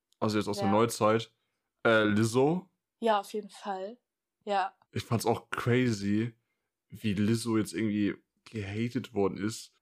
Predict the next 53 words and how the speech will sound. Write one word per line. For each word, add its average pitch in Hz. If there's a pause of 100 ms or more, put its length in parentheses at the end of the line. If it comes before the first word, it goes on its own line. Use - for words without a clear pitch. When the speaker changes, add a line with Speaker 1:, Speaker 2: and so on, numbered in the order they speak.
(180)
Speaker 1:
Äh, 104
von 107
wegen 107
so, 98
weil 98
sie 101
irgendwie 95 (440)
zu -
irgendeiner 107
Gala 104
zu -
viel 104
Haut 120
gezeigt 120
hat 123
in 117
dem 117
Kleid. 123 (640)
Speaker 2:
Das 196
ist -
halt 202
wirklich 196
heftig. 185
So, 196
Lizzo 185
Speaker 1:
Und -
Speaker 2:
kriegt 185
so 220
viel 214
Hate 208
ab, 196
das -
Speaker 1:
ja, 113
und 113
Speaker 2:
verstehe -
Speaker 1:
es, 117
Speaker 2:
ich -
gar 185
nicht. -
Speaker 1:
und 110
es, 104
was 110
ich -
am 101
crazy, 120
also 101
was 101
ich -
daran 107
noch 104
am 104
krassesten 120
fand, 107